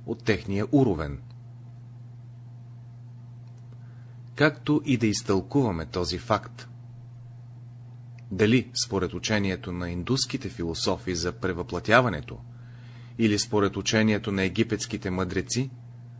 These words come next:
за трансмигрирането, или според учението на кабалистите и окултистите за еманирането,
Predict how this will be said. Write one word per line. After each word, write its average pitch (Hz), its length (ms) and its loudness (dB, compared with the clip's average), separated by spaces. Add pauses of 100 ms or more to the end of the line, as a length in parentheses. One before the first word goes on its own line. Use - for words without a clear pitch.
(500)
за 98 160 0
трансмигрирането, 98 1080 0 (1400)
или 151 200 8
според 131 360 6
учението 135 580 4
на 120 140 4
кабалистите 117 840 4 (520)
и 117 120 6
окултистите 120 880 0
за 117 280 2 (100)
еманирането, 123 840 2